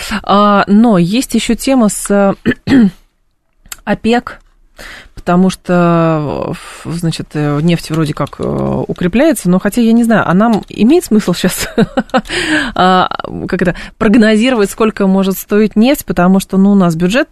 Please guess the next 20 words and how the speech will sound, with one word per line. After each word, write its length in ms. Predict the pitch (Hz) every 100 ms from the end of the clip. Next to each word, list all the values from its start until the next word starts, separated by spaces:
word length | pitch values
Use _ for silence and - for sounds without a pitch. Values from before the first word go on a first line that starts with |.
| -
там 300 | 151 139 147
верстается 500 | 160 - 156 - -
под 160 | -
определённую 580 | 165 - 165 170 160 156
стоимость, 460 | - 185 170 147 -
но 100 | 170
вообще 220 | 170 254
кажется, 360 | - 208 - 170
что 240 | - 175 - - -
никакие 400 | 185 208 214 208
катаклизмы 640 | - 190 190 226 208 170 170
или 80 |
ещё 220 | 175 - 190
что-то 320 | - 311 208
уже 160 | 180 190
особенно 340 | - 208 196
на 120 | 180
цену 240 | - 208 190
не 100 | 180
влияют. 480 | 185 220 151 -